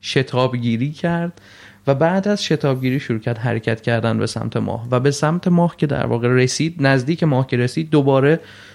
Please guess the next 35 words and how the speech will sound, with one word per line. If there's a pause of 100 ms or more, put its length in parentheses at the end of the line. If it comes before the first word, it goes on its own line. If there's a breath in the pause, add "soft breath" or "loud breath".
دور
ماه
چرخش
داشت (220)
و
یک
کاهش
سرعتی
رو
داشت
که
بتونه
فرود
بیاد، (840 loud breath)
که
در
واقع
دو
تا
پارت
شد
فضاپیما.
یه
پارت
توی
فضا
در
حال
گردش
موند
به
دور
ماه، (760 loud breath)
اه، (280)
و